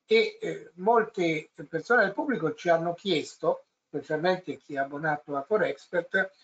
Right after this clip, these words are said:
se queste analisi di stagionalità possono essere applicate anche alle valute.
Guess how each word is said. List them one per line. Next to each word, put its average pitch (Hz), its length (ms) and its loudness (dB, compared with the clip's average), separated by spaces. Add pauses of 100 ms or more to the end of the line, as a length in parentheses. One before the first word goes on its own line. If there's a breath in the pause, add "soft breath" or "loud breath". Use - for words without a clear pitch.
(180 soft breath)
se - 200 0
queste 214 240 2
analisi 180 420 4
di 147 80 -8
stagionalità 185 720 0
possono 160 400 -4
essere 170 240 2
applicate 151 640 -6 (360)
anche 170 520 2
alle 151 240 -2
valute. 139 540 -10